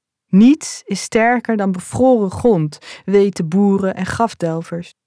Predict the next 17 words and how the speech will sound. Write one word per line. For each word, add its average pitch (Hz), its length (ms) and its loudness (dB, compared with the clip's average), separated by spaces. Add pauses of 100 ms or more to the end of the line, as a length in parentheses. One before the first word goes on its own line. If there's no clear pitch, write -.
(380)
De 185 140 -8
vorst 226 500 0 (140)
was 208 160 -2
maar 220 180 0
enkele 277 380 2
centimeters 240 680 2
doorgedrongen, 190 960 0 (340)
toch 294 300 0
was 254 180 0
het 240 120 -6
genoeg 233 600 2
om 226 180 0
al 254 260 2
dat 247 200 -4
trekkergewicht 202 760 -8
te 202 120 -6
dragen. 180 720 -4